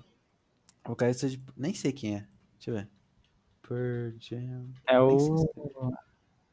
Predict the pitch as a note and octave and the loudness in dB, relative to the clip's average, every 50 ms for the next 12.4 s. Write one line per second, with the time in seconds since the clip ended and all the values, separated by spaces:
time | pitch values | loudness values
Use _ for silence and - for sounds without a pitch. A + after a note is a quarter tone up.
0 | - _ _ _ _ _ _ _ - - _ - - - - - D3 C3 C#3 D3 | -20 _ _ _ _ _ _ _ -20 -20 _ 0 0 0 2 4 4 4 4 4
1 | C3 B2+ C#3 D#3 D3+ - - - A2+ C3 C3+ C3+ C#3 D3 D3 - - - - - | 4 2 2 2 0 0 -2 -2 -2 0 -2 -2 -4 -6 -8 -10 -14 -20 -20 -20
2 | - - _ - - - - - - - - _ _ - - _ - - - - | -20 -20 _ -18 -18 -18 -18 -20 -20 -20 -20 _ _ -20 -20 _ -20 -20 -20 -20
3 | - - _ _ _ - - _ _ - - - C#3 - C#3 C3 - D#3 E3+ F#3 | -20 -20 _ _ _ -20 -20 _ _ -10 -6 -4 0 2 4 4 6 6 6 4
4 | - - - D#3 C3+ C3+ C3 B2+ B2+ B2+ C3+ C#3 C3+ C3 - - A#2 B2 - C3+ | 4 2 -2 0 4 8 8 8 8 6 4 0 0 -2 -2 -2 -4 -4 -4 -6
5 | B2+ - - A#2 A#2 B2 B2 A2+ G#2 G#2 - A#2+ B2 - _ _ _ _ _ _ | -16 -10 -4 -2 0 0 0 -2 -4 -6 -6 -10 -14 -18 _ _ _ _ _ _
6 | _ - D3+ D#3+ E3+ F3 E3+ D3 - - - B2 B2+ C3 C3+ C#3+ C3+ C3 B2 B2 | _ 2 6 6 8 8 6 4 2 0 2 4 4 4 4 2 0 -2 0 0
7 | B2 B2+ - - - C#3+ - _ _ _ _ _ _ _ - E3+ E3+ C#3+ A#2+ B2 | 0 0 -2 -8 -12 -14 -16 _ _ _ _ _ _ _ 2 4 4 4 4 2
8 | - C#3 C3+ C#3 D3 D3 D#3 D#3 D#3 - E3+ E3 E3 E3 D#3+ E3+ F#3 F#3 F3 D3+ | 2 2 4 4 4 2 0 0 2 2 4 4 4 4 2 2 2 2 2 0
9 | B2 A2+ A2+ B2 - _ _ _ _ _ _ _ _ - B2+ B2 - C3+ C#3+ D#3 | 0 -2 -4 -8 -14 _ _ _ _ _ _ _ _ -12 -10 -4 0 0 2 2
10 | E3 D#3+ E3 - D#3+ D#3 D#3+ D#3 - - D#3 D3+ D3 - A#2 A#2 A2+ A2+ A2 A2 | 2 0 0 -2 -2 -2 -2 -2 0 0 0 0 0 0 0 0 0 0 -2 -2
11 | - - B2 C3 B2+ - B2 A#2+ B2 A#2+ A2+ A#2 A#2 A#2 B2 B2+ B2 - C#3 B2 | -2 0 0 0 0 0 -2 -2 0 0 0 0 0 2 0 0 0 0 -2 -2
12 | A2+ A2+ A#2 B2 C#3 D3 C#3+ B2+ | -2 -2 -2 -2 -2 -4 -6 -8